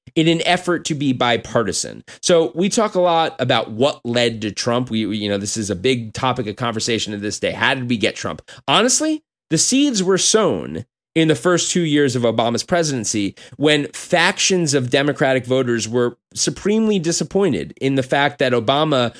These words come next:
wasn't pushing through more aggressive agenda items when he had the chance to.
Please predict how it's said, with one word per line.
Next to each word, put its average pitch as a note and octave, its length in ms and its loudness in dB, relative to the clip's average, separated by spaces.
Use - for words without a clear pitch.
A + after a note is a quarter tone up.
wasn't C3+ 540 2
pushing C#3+ 420 0
through C#3 280 0
more B2 260 2
aggressive A2+ 640 0
agenda C3+ 400 2
items G2 460 0
when A2+ 140 -2
he A2+ 80 0
had A2 240 0
the A2+ 60 -4
chance G3 420 0
to. - 260 -12